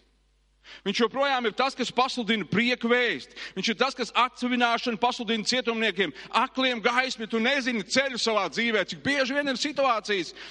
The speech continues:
ka tu ienāc savā dzīvē tādā brīdī, nonāc, ka, ka tu nezini, kur iet tālāk.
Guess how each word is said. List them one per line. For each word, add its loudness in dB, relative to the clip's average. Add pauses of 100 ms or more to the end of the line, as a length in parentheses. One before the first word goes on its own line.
(140)
ka -4
tu 2
ienāc 2 (340)
savā 2
dzīvē 0
tādā 4
brīdī, 0
nonāc, 2
ka, -8
ka -8
tu 4
nezini, 0
kur -2
iet -2
tālāk. -2